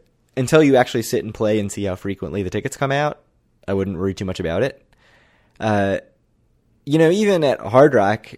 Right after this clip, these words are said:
at the center bar, they do swipe your card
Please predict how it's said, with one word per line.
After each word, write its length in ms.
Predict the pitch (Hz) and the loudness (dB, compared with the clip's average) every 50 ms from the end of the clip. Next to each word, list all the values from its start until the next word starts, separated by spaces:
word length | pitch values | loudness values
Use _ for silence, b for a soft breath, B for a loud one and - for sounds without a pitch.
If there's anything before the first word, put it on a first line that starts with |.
| _ _ _ | _ _ _
at 160 | 110 113 - | -8 -8 -6
the 80 | - 107 | -8 -4
center 300 | - 135 147 165 151 110 | -2 0 2 2 2 2
bar, 240 | 104 98 101 104 | 2 2 2 2
they 160 | 101 107 107 101 | 2 0 -2 -2
do 340 | 98 113 117 123 120 117 | -2 -2 0 0 0 0
swipe 560 | 110 - - - - - 110 104 110 110 - 113 | -2 -4 -6 -8 -4 0 0 0 0 0 -2 -4
your 140 | 104 95 | -4 -4
card 600 | - - 117 104 101 101 101 101 101 92 90 104 | -2 -2 0 2 2 2 2 0 -2 -2 -4 -8